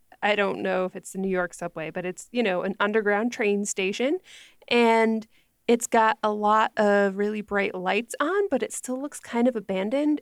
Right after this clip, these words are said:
And there's this weird yellow mist that's moving through, kind of streaking through this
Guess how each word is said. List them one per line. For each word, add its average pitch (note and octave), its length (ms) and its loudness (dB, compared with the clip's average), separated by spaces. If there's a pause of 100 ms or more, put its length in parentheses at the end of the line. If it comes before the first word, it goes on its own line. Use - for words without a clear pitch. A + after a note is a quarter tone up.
And G#3 180 -2
there's G#3 240 -2
this G3 260 -10
weird C#4 560 -2 (340)
yellow A#3 540 4
mist - 1000 -4 (120)
that's - 300 -2
moving B3+ 520 4
through, G#3+ 380 2
kind A3 200 0
of F#3 80 -4
streaking B3 600 -2
through F#3 500 -4 (400)
this G3 240 0